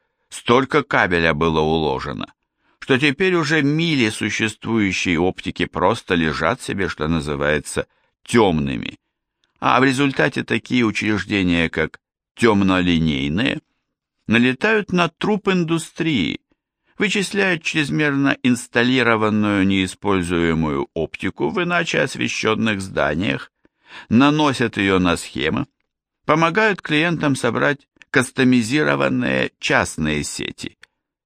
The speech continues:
Максин недопонимает вот чего. Почему платежи хэшеварзов тёмнолинейным держатся в тайне, хотя особой нужды в этом вроде бы нет?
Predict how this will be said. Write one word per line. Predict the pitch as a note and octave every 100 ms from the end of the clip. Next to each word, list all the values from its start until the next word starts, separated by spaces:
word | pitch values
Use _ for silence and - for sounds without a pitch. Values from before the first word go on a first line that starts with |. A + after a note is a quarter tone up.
| _ _ _ _ _
Максин | - F#2 B2 - - C3+ B2 _
недопонимает | G#2 A#2 A2+ A#2 A#2+ A#2 A2+ A#2+ B2+ B2 -
вот | B2+ G#2 -
чего. | - - G#1+ - - _ _ _ _ _ _ - _
Почему | A2+ A2+ D3+ E3 F#3
платежи | - A2 A2 C3 A#2+ B2+ G2+
хэшеварзов | - F2 - F2+ F2 B2 E2 D#2 D#2+ - - _ _
тёмнолинейным | - A2 G2+ F#2 F2 E2+ E2 F#2 F#2 D#2 F#2 B1 - _ _ _ _ _ _ -
держатся | F2+ C#3+ C3 D#3 - E3
в | -
тайне, | _ F3 G2 C#2 A#1+ - _ _ _ _ _ _ -
хотя | E2 E2+ E2
особой | D#2+ F#2 F2+ G2+
нужды | A2+ G2 A2
в | G2+
этом | F#2+ A2+ G#2+
вроде | G#2 G#2+ G#2+
бы | G#2+
нет? | B2+ E2 G1+